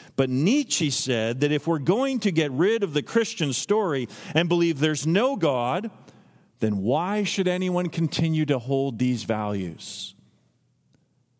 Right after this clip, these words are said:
You might say, "Well, we just should." Nietzsche would say, "Why?" "Because human beings matter."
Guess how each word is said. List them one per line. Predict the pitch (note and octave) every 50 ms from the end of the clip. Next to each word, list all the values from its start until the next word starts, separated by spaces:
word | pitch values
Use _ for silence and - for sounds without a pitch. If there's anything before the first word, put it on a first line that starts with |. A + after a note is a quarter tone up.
| _ _ _ _ _ _ _ _ _ _ _ _ _ _
You | G2 G#2+
might | A#2+ A#2+ A2
say, | - - A#2 A2 G#2+ G2+ F#2 - - -
"Well, | - E2+ F#2 G2+
we | G#2 A#2 A#2
just | C3 D3+ - -
should." | - - - B3 D#4+ E4 B3+ D#3 A#2+ G2 E2+ F2 - - - - - - - _ _ _ _ _ _ _ _ _ _ _ - _
Nietzsche | - G2+ G2+ A2+ A#2 A2 - - C3+
would | B2+ C3 A2+
say, | - - C#3 C3 B2 B2 A#2+ G#2+ G#2 - - - -
"Why?" | - - F#2 A#2 E3+ A#3+ C4 A#3 D#3 - - - - - - - - _ _ _ _ _ _ _ _ _ _ - - -
"Because | - F3+ E3+ G3 -
human | - B3+ B3+ B3+ A#3+
beings | A#3+ B3 B3 A#3 F#3+
matter." | G#3+ B3 C#4 C#4+ C#4+ B3+ G3 B2+ F#2 -